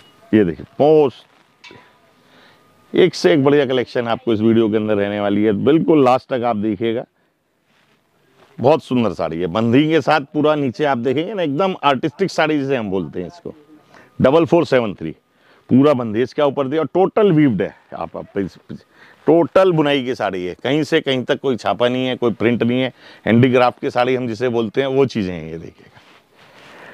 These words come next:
पल्ले पे पूरा, ये देखिए आप, कलकत्ता based साड़ी है ये, टसल्स वगैरह सारी, मतलब हमारे यहाँ जो भी चीज़ मिलेंगी आपको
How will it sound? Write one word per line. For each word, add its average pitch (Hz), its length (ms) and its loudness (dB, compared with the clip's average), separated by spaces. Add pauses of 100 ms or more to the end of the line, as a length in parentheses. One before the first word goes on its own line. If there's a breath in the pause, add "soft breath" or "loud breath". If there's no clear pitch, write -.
(160 loud breath)
पल्ले 117 240 4
पे 120 100 4
पूरा, 117 300 4
ये 101 200 -8
देखिए 95 240 -4
आप, 90 180 -4
कलकत्ता 139 380 2
based 120 300 -4
साड़ी 85 280 -10
है 82 120 -12
ये, 80 100 -16 (160)
टसल्स 120 320 -4
वगैरह 123 260 0
सारी, 170 300 -2
मतलब 208 160 -2
हमारे 165 260 2
यहाँ 180 120 -4
जो 160 160 -2
भी 208 140 -2
चीज़ 175 220 -4
मिलेंगी 156 360 -4
आपको 143 320 -4